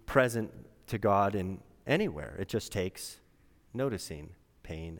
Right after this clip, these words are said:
attention. You'll remember that Jesus said in a couple of places, um, about paying attention to our natural surroundings, to nature.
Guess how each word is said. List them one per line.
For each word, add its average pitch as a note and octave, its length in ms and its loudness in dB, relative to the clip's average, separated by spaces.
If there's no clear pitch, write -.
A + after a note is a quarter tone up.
attention. - 500 -10
You'll E3 140 8
remember G3+ 340 8
that C3+ 180 8
Jesus C#3 380 6
said C#3+ 260 8
in A#2+ 100 2
a A#2 60 4
couple B2+ 280 4
of A2 220 2
places, G#2+ 840 4
um, G2+ 320 4
about A#2 380 4
paying C#3 300 2
attention G#2+ 560 0
to A2+ 160 2
our G2+ 100 4
natural G#2+ 520 2
surroundings, G2 680 0
to G#2 100 -2
nature. F#2+ 460 -2